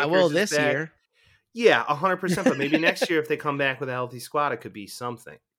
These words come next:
Speaker 2: Yep.
Speaker 1: So,
Speaker 2: 'Cause
Speaker 1: let's pay
Speaker 2: Stafford's
Speaker 1: attention to that.
Speaker 2: probably done.
Speaker 1: Are the Raiders done? Are the Raiders just eliminated entirely? Or have we given up all hope on the Raiders?
Speaker 2: They're technically on the bubble. They're sitting at five and eight. The A F C is really difficult.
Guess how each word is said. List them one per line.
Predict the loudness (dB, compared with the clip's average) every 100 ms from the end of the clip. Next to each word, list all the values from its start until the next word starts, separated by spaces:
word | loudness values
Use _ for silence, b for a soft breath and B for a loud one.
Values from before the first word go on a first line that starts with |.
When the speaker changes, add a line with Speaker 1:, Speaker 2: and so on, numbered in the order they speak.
| _
Speaker 2:
Yep. | -6 -6 -6 _ _ _ _ _ _
Speaker 1:
So, | -8 -4 -2
Speaker 2:
'Cause | -2
Speaker 1:
let's | -2
pay | 0
Speaker 2:
Stafford's | 0 -2
Speaker 1:
attention | -6 -2
to |
that. |
Speaker 2:
probably | 0 0 -2 -4
done. | 0 0 0 -6 _ _ _ _ _ -2
Speaker 1:
Are | 0
the | 2
Raiders | 2 2 2 -2 -4
done? | -2 0 -2 -8
Are | -12
the | -6
Raiders | -4 -2 -4 -6
just | -12 -12 -6
eliminated | -4 -4 -2 -2 -2 -6
entirely? | -8 -6 -4 -4 -4
Or | -6
have | -6 -10
we | -6
given | -6 -6
up | -8 -6
all | -8 -6
hope | -10 -10
on | -12
the | -14
Raiders? | -14 -14 -14 -8
Speaker 2:
They're | -2 0
technically | 0 0 -2 -2 -2 2 2
on | 2 0
the |
bubble. | -2 -2 0 0 0 -4 _
They're | -8
sitting | -4 -2 -2
at | -2 -4
five | -2 0 0
and | -4
eight. | -4 -6
The | -6 -8
A | -4
F | -4
C | -4 -6
is | -4
really | -4 -4
difficult. | -6 -8 -10 -6 -4 -4